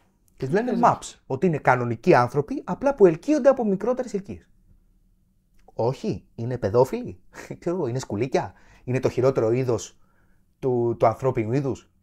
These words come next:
Speaker 1: Δε, θε-, δεν θεωρούνται καν άνθρωποι, θεωρούνται δίποδα θηλαστικά απλά. Γι' αυτό, άμα είναι, εγώ δεν θα είχα κανένα πρόβλημα να βγαίνει ο νόμος να λέει ότι, «Α, σφάξτε τους, ψήστε τους και δώστε τα παιδιά στην Αφρική που πεινάνε».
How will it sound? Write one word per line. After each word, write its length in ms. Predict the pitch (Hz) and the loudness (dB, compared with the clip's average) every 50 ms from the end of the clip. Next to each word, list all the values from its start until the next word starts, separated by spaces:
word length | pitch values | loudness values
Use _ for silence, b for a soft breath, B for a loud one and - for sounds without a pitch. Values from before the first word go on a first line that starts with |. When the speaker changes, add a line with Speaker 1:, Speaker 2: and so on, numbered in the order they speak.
| _ _ _ | _ _ _
Speaker 1:
Δε, 260 | - 120 123 101 110 | -12 -8 -8 -8 -8
θε-, 280 | 110 - - 127 - - | -8 -4 -4 -4 -4 -2
δεν 160 | 127 127 156 | 0 0 2
θεωρούνται 240 | 156 170 151 147 165 | 4 4 4 4 4
καν 200 | - 151 147 151 | 4 4 4 4
άνθρωποι, 300 | 151 156 160 165 143 147 | 4 2 2 0 0 0
θεωρούνται 360 | 123 135 127 139 147 143 147 131 | 0 0 0 0 2 2 2 2
δίποδα 420 | 117 123 160 160 - 151 143 143 | 2 2 0 2 2 2 2 2
θηλαστικά 360 | - 135 120 - - - 175 | 0 0 -4 -4 -2 -2 -2
απλά. 360 | 135 - 151 160 156 - _ _ _ _ _ - _ _ _ - - - - - - - - - - - - - - - - - _ | -2 0 -2 -4 -4 -6 _ _ _ _ _ -20 _ _ _ -18 -12 -10 -10 -8 -10 -10 -12 -14 -18 -20 -20 -20 -20 -20 -20 -20 _
Γι' 60 | - 285 | -14 -12
αυτό, 140 | 269 - 135 | -8 -6 -2
άμα 200 | 151 170 147 - | -2 -2 -2 -2
είναι, 280 | 190 190 175 147 143 - | -4 -4 -2 -2 -2 -2
εγώ 280 | - 143 131 147 185 185 | 0 0 4 4 4 4
δεν 120 | 170 180 | 4 2
θα 200 | 170 - 185 180 | 2 4 4 4
είχα 160 | 170 160 - | 2 2 -2
κανένα 280 | 151 - 151 151 156 131 | -2 -2 -2 -2 -2 -2
πρόβλημα 320 | 131 170 208 254 240 214 | -2 -2 -2 -2 -4 -2
να 80 | 196 185 | -2 -2
βγαίνει 180 | 165 170 156 143 | 0 -2 -4 -2
ο 40 | 143 | -4
νόμος 200 | 190 254 254 226 | -6 -6 -4 -2
να 60 | 185 | -2
λέει 140 | 180 214 254 | -2 -2 -4
ότι, 200 | 262 254 254 233 165 | -6 -8 -6 -6 -6
«Α, 160 | 113 101 110 - | -6 -6 -8 -14
σφάξτε 380 | - - - 131 131 - 170 | -8 0 0 0 2 0 -2
τους, 300 | 160 262 294 302 - _ _ _ _ _ _ _ _ _ _ _ _ _ _ _ - | -2 -4 -4 -6 -8 _ _ _ _ _ _ _ _ _ _ _ _ _ _ _ -10
ψήστε 420 | - - - 185 175 - - 254 | -4 2 4 4 6 8 6 6
τους 140 | 247 349 339 | 6 4 4
και 80 | - 320 | 4 4
δώστε 160 | 302 311 - - 208 | 2 2 4 4 4
τα 20 | |
παιδιά 240 | - 196 196 285 277 | 4 4 0 0 -4
στην 140 | 269 - 233 | -2 -4 -4
Αφρική 180 | 202 220 220 247 | -4 -4 -6 -8
που 40 | 247 | -10
πεινάνε». 280 | - 214 180 117 - | -8 -10 -10 -10 -12